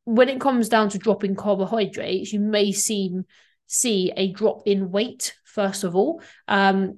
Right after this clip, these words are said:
the reason being is because each one gram of carbohydrate holds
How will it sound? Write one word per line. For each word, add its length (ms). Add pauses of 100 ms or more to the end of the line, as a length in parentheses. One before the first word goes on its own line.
the 120
reason 380
being 360
is 180
because 360 (140)
each 260 (120)
one 380
gram 400
of 140
carbohydrate 760
holds 360